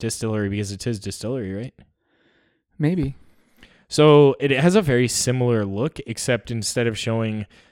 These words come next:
Speaker 1: the, uh, prostitute layer that, uh, Noah's Mill
Speaker 2: <laughs>
Speaker 1: shows, it's actually a mill, but, you know, <laughs> it sounds more fun. Uh, this one shows a line of apparently the creek that the one is based on.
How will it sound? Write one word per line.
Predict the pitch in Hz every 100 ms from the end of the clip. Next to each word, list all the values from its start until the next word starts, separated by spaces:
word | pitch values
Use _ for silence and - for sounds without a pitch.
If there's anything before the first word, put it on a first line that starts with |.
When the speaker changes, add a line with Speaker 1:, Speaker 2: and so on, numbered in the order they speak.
| _
Speaker 1:
the, | 104 113 107 104
uh, | 98 95 90 87 87 _ _ _ -
prostitute | - 113 - 123 135 123
layer | 120 123 135 139
that, | 123 110 101
uh, | 95 90 90 87 _ _ _ _ _ _ - - -
Noah's | 117 123 127 117
Mill | 123 113 131 147
Speaker 2:
<laughs> | -
Speaker 1:
shows, | - 160 151 190 - 175
it's | - 123 -
actually | 120 - 127 120
a |
mill, | 107 104 113
but, | 117 110 101 - - -
you | 117
know, | 120 -
<laughs> | -
it | 156 120 95
sounds | 95 95
more | 90 90
fun. | - 90 95 - - -
Uh, | - 127 117
this | 143 -
one | 170 156
shows | 131 - 127 117
a |
line | 113 113 123
of | 123 104 - -
apparently | 110 117 127 139
the | 107
creek | 95 - 180 - - - _ _ _ _
that | 117 113 95
the | - 107 101 98 95
one | 117 120
is | 110 95 - -
based | 120 123 110
on. | 92